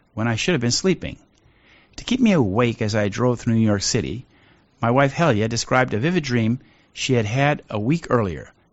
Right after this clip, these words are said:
the night before we had left our home near Chicago. In her dream, we were driving toward a city with a skyline of densely packed skyscrapers when a large airplane flew right at us and plunged into the road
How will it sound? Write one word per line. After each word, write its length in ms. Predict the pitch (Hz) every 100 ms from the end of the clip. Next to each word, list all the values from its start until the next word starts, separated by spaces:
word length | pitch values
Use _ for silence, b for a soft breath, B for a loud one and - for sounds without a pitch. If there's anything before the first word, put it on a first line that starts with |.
| -
the 80 |
night 300 | 101 113 170
before 260 | 160 135 135
we 140 | 127
had 80 | 113
left 260 | 113 123 -
our 140 | 113
home 260 | 107 98 98
near 160 | 98
Chicago. 560 | 95 98 117 92 60 50 _ _ _ _ b b b b b b _ _ -
In 160 | 208
her 160 | 190 185
dream, 460 | 123 117 95 131 -
we 80 | 135
were 100 | 120
driving 380 | 110 143 180
toward 300 | 165 151 143
a 20 | 127
city 380 | - 143 98
with 160 | 107 113
a 40 |
skyline 640 | 113 - 82 80 147 139 101
of 220 | 90 -
densely 380 | 165 175 165 151
packed 280 | 135 127
skyscrapers 720 | - - 117 - 80 82 98 - b b b -
when 140 | 107
a 100 | 104
large 460 | 110 190 240 226 -
airplane 420 | 156 - 95 87
flew 300 | - 120 110
right 340 | 101 139 175
at 160 | 120 104
us 180 | 113 -
and 200 | 107 92
plunged 440 | - 127 160 151
into 180 | 143 143
the 140 | 139 123
road 320 | 107 101